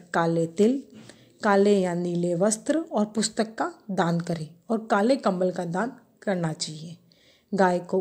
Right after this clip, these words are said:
उड़द की खिचड़ी या भीगी उड़द की दाल खिलाएं। इससे आपके शत्रु परास्त होंगे,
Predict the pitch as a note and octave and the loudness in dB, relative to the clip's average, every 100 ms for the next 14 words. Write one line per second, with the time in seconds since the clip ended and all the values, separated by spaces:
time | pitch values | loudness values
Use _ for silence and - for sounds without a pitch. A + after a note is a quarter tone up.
0 | F#3 A3 G3 G3+ - F#3+ F#3 F3 - G3+ | -2 2 4 4 2 -2 0 -4 0 2
1 | C4 C#4+ - - A3+ A3+ F#3 F#3+ C4 C#4 | 0 -2 -10 -2 0 2 2 2 2 2
2 | G3+ F3 F3 C#4 D#4+ - - F3 F#3+ F3+ | 2 0 0 0 0 -4 -12 -2 0 0
3 | F3 E3 E3 E3+ - - _ _ _ - | -2 -4 -4 -8 -14 -20 _ _ _ -2
4 | - - A3+ A#3 G#3+ G#3+ - D4+ C#4 A3+ | 0 4 4 4 0 -2 0 0 0 0
5 | - F#3+ G3 G#3 F#3+ G3+ A#3 C4+ C4 B3+ | -2 -2 -2 0 0 0 0 2 4 2